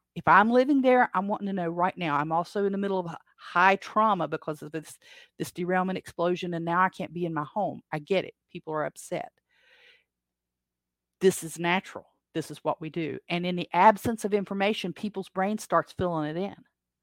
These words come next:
That's why when you're out in the dark in the woods and you hear something, you think, "Oh, God," when it may not be anything other than a squirrel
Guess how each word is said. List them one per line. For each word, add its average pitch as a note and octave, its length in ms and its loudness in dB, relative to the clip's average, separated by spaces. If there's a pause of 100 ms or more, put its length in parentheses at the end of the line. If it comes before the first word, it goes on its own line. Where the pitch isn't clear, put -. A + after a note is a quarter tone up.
(440)
That's - 180 -6
why F#3 220 8
when F#3+ 100 -2
you're F3 160 -4
out F3 240 4
in F#3 60 -8
the F3+ 40 -4
dark F3+ 380 2
in F3 80 -6
the E3 80 -6
woods F#3 360 -2
and E3+ 60 -8
you E3 80 -6
hear F3+ 220 -2
something, D#3+ 380 -8
you D#3 100 -6
think, D#3 260 -8
"Oh, F3+ 300 -14
God," E3+ 300 -12 (1040)
when F#3 120 -4
it - 80 -4
may F#3 140 -4
not F#3 160 -2
be F#3+ 140 0
anything F3+ 320 -4
other F3+ 160 -2
than F3+ 100 -8
a E3+ 60 -10
squirrel - 460 -10